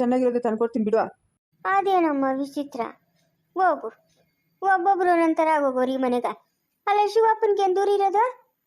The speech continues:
Speaker 2: ಅವ್ರು ಇಬ್ರು ಹಂಗ್ ಮಾತಾಡ್ತಾ ಇದ್ರೆ ಸೀರೆ ಎಲ್ಲ ತಂದ್ಕೊಟ್ಟವ್ನು, ಏನೋ ಕೇಳೋಣ ಮಾಡೋಣ ಅಂದಿರಾ? ಸಾವಿತ್ರಿ ಹತ್ರ ನಾನ್ ಮಾತಾಡ್ತೀನಿ ಅಂತಾನೆ. ಹಾ, ಅಲ್ಗೇನ್ ಸಾವಿತ್ರಿನ ಒಪ್ಪಿಸ್ಬಿಟ್ಟು ಇವಳನ್ನ ಇವ್ನ್ ಕೊಟ್ಟು ಮದುವೆ ಮಾಡ್ಬೇಕಂತವನ? ಏನ್ ಕತೆ? ಆ ಅಪ್ಪನ ಯೋಚನೆ ಏನದು, ಏನ್ ಕತೆನೋ?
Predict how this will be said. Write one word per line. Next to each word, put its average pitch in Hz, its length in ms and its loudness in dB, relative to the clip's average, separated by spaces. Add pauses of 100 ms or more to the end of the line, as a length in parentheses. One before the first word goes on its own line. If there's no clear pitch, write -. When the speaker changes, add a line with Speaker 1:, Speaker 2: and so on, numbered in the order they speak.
(260)
Speaker 2:
ಅವ್ರು 403 260 2 (100)
ಇಬ್ರು 381 220 0 (160)
ಹಂಗ್ 359 200 0
ಮಾತಾಡ್ತಾ 403 400 0
ಇದ್ರೆ 392 200 0
ಸೀರೆ 415 260 2
ಎಲ್ಲ 392 120 2 (120)
ತಂದ್ಕೊಟ್ಟವ್ನು, 359 480 2 (100)
ಏನೋ 403 120 2 (120)
ಕೇಳೋಣ 392 300 2 (120)
ಮಾಡೋಣ 359 260 2 (100)
ಅಂದಿರಾ? 349 280 0 (760)
ಸಾವಿತ್ರಿ 415 360 2
ಹತ್ರ 359 160 0 (100)
ನಾನ್ 359 220 0
ಮಾತಾಡ್ತೀನಿ 359 460 0
ಅಂತಾನೆ. 359 260 0 (680)
ಹಾ, 370 100 0 (240)
ಅಲ್ಗೇನ್ 392 340 0
ಸಾವಿತ್ರಿನ 392 540 0
ಒಪ್ಪಿಸ್ಬಿಟ್ಟು 339 460 -2 (460)
ಇವಳನ್ನ 349 320 2
ಇವ್ನ್ 349 220 2
ಕೊಟ್ಟು 370 220 0
ಮದುವೆ 359 220 2
ಮಾಡ್ಬೇಕಂತವನ? 349 600 0 (160)
ಏನ್ 453 160 0
ಕತೆ? 285 240 0 (680)
ಆ 339 40 0 (120)
ಅಪ್ಪನ 381 280 -2
ಯೋಚನೆ 370 260 -2 (220)
ಏನದು, 359 320 0 (240)
ಏನ್ 359 180 0
ಕತೆನೋ? 330 340 -2